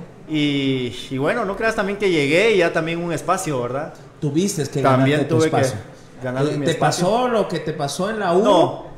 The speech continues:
Speaker 1: no,
Speaker 2: No,
Speaker 1: ahí
Speaker 2: ahí
Speaker 1: fue,
Speaker 2: fue un
Speaker 1: ahí fue
Speaker 2: poquito
Speaker 1: diferente.
Speaker 2: diferente.
Speaker 1: El primer torneo.
Speaker 2: O sea, ya venías también vos con un nivel, eh, mucho mejor que, que
Speaker 1: Ya,
Speaker 2: cuando
Speaker 1: exacto.
Speaker 2: estabas en la
Speaker 1: Ya,
Speaker 2: U.
Speaker 1: ya comenzabas a cambiar porque tanto en la U como en Guastatoya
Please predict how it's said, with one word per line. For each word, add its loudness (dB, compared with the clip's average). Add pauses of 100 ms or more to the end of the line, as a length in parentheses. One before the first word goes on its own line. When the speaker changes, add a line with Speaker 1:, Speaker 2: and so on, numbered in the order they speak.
(140)
Speaker 1:
no, 0
Speaker 2:
No, 2
Speaker 1:
ahí 4
Speaker 2:
ahí 2
Speaker 1:
fue, 6
Speaker 2:
fue 6
un 4
Speaker 1:
ahí 4
fue 2
Speaker 2:
poquito 6
Speaker 1:
diferente. 4 (120)
Speaker 2:
diferente. 0
Speaker 1:
El -2
primer -2
torneo. -2 (220)
Speaker 2:
O -6
sea, 2
ya 4
venías 2
también 0
vos 0
con -2
un 0
nivel, 2
eh, -2
mucho -2
mejor -4
que, -4
que -10
Speaker 1:
Ya, 2
Speaker 2:
cuando 0
Speaker 1:
exacto. 0
Speaker 2:
estabas -2
en -6
la -4
Speaker 1:
Ya, 4 (100)
Speaker 2:
U. -16
Speaker 1:
ya -2
comenzabas -4
a -4
cambiar -2
porque -8
tanto -6
en -4
la -2
U -2
como -8
en -10
Guastatoya -4